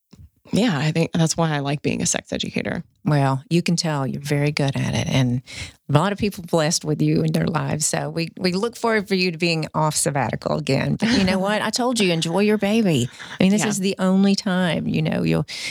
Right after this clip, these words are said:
Speaker 2: you'll see, and I'm sure everyone out there agrees with me, but thank you for coming. I
Speaker 1: Yeah.
Speaker 2: appreciate it so much. Will you come back?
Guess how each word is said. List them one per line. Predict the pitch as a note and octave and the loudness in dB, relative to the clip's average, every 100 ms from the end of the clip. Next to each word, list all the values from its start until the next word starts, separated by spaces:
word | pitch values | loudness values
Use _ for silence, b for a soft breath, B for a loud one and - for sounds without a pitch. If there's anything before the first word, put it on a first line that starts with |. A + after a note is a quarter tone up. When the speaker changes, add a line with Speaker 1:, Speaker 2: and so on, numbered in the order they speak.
| B | B
Speaker 2:
you'll | E3 | 2
see, | D#3 F3 | 2 0
and | D#3+ | 0
I'm | - F3 | 0 0
sure | F3 E3+ | 0 0
everyone | E3 D#3+ D#3+ | -2 -2 -2
out | D#3 | -2
there | D#3+ D3+ | -2 -2
agrees | D#3 D#3+ D#3 - | -2 0 0 2
with | D3+ D3+ | 0 2
me, | C#3+ | 2
but | D#3+ G#3 | 2 0
thank | B3 B3 F3+ | 2 0 0
you | |
for | E3+ D#3 | -2 -2
coming. | F3 D3 D#3 F3 F#3+ F3+ | 0 2 4 4 4 2
I | |
Speaker 1:
Yeah. | A3 D4+ | 2 2
Speaker 2:
appreciate | - G#3+ - F#3 | 0 2 2 -2
it | - | -6
so | - F3 G3 | -4 -2 0
much. | F3 F#3+ | -2 0
Will | G3 | 0
you | G#3+ | 0
come | - B3+ | -2 0
back? | A3 A#3 B3+ | 0 0 -2